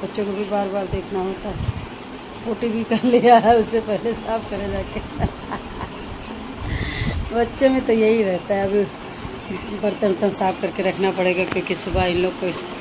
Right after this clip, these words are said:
ड्यूटी जाना है, उन बच्चे को, इसको, पर्व को स्कूल भी जाना होता है। क्या कर रहे हो बाबू? तो, और रात को ही धुल लेते हैं, सुबह वाला मैटर नहीं रखते हैं सुबह, क्योंकि जल्दी में रहते हैं, आलस भी आती है फिर।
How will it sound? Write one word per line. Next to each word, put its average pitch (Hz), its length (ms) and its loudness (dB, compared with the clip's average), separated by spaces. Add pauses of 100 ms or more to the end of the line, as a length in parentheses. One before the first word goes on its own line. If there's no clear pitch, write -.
(300)
ड्यूटी 202 280 0
जाना 202 280 4
है, 190 280 2
उन 180 180 -2
बच्चे 185 280 -4
को, 202 160 -6
इसको, 170 260 -6
पर्व 180 280 -2
को - 200 -6
स्कूल 185 280 -4
भी 180 120 -2
जाना 175 280 0
होता 175 220 -6
है। 160 80 -6 (600)
क्या 254 160 8
कर 302 160 8
रहे 339 100 10
हो 349 40 10
बाबू? 320 340 10 (1600)
तो, - 1500 -8
और 240 120 2
रात 254 280 6
को 302 60 4
ही 285 80 8
धुल 196 160 2
लेते 185 300 0
हैं, 233 60 4
सुबह 214 300 4
वाला 208 260 4
मैटर 190 340 0
नहीं 175 220 -4
रखते 175 300 -6
हैं 196 200 -2 (2750)
सुबह, 208 220 2
क्योंकि 196 800 0
जल्दी 208 280 0
में 214 120 4
रहते 208 300 -2
हैं, 214 100 4
आलस 185 280 2
भी 196 200 0
आती 190 280 -2
है 185 140 -2
फिर। 175 180 -6